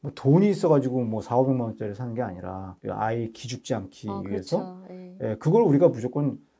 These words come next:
Speaker 1: "네가 잘못된 거다", 잘못 생각, 비난할 수 없을 만큼. 거기다가 이제
Speaker 2: 네.
Speaker 1: 학년이 올라가면은 이제 뭐 학원 비용 해가지고, 그래서 이런 압박 비용의 문제는, 그러니까 기본 비용의 문제는 보편적 사회보장제도라든지 가족복지 지출,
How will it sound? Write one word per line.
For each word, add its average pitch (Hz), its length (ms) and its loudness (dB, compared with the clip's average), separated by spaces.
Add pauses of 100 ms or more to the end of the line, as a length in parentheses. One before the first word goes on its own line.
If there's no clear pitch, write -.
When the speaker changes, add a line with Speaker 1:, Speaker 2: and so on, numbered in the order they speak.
(200)
Speaker 1:
"네가 113 220 0
잘못된 139 440 0
거다", 95 300 -4
잘못 127 240 -2
생각, 127 280 -6
비난할 147 500 4
수 - 220 -8
없을 95 340 -4
만큼. 110 520 -8 (260)
거기다가 214 300 6
이제 180 120 6
Speaker 2:
네. 180 40 6
Speaker 1:
학년이 226 240 4
올라가면은 147 680 8
이제 107 140 -4
뭐 101 180 -6
학원 156 300 2
비용 107 260 -2
해가지고, 98 540 -6
그래서 131 260 -4
이런 131 340 2
압박 214 380 0
비용의 185 240 2
문제는, 147 560 0 (320)
그러니까 143 200 0
기본 208 360 4
비용의 196 260 6
문제는 165 380 2
보편적 147 460 2
사회보장제도라든지 135 960 2
가족복지 127 640 -6
지출, - 540 -2